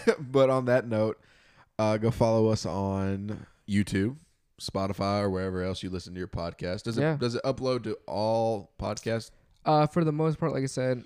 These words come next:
Speaker 2: uh,
Speaker 1: No iTunes?
Speaker 2: when you post it, it should. Like I said,
Speaker 1: It should do
Speaker 2: depending,
Speaker 1: iTunes as well?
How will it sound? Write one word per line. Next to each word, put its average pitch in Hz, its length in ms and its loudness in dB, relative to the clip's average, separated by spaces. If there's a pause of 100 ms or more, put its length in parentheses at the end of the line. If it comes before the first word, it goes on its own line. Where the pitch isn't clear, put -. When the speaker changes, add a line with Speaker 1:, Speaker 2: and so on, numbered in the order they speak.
(140)
Speaker 2:
uh, 127 200 -2
Speaker 1:
No 104 100 4
iTunes? 107 580 2
Speaker 2:
when 147 180 0
you 143 80 0
post 170 300 0
it, - 100 -14
it 160 140 -2
should. 139 320 0
Like 135 80 2
I 135 40 0
said, 127 220 -2
Speaker 1:
It 104 60 4
should - 180 4
do 107 60 4
Speaker 2:
depending, 104 320 2
Speaker 1:
iTunes 107 60 -6
as 107 100 -4
well? 110 180 -4